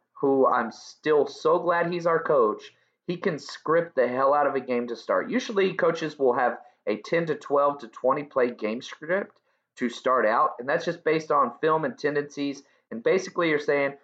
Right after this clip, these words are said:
"We are running these twelve plays regardless of the situation." Now, third and short or third and long, we might abbreviate that or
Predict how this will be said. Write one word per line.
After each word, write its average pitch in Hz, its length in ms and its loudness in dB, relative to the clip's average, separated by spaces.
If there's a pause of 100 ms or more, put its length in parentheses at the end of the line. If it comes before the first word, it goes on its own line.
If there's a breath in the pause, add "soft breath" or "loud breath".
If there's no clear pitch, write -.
(120)
"We 151 220 0
are 180 100 4
running 156 400 0
these 151 300 -4
twelve 185 380 0
plays 127 400 2
regardless 131 600 0
of 143 60 -18
the 160 100 0
situation." 127 600 0
Now, 110 240 0
third 143 180 0
and 120 120 -6
short 196 480 0 (340)
or 117 560 4 (240)
third 131 220 2
and 120 120 0
long, 165 440 2 (120)
we 123 140 -2
might 123 240 2
abbreviate 156 640 -2
that 220 300 0
or 110 400 2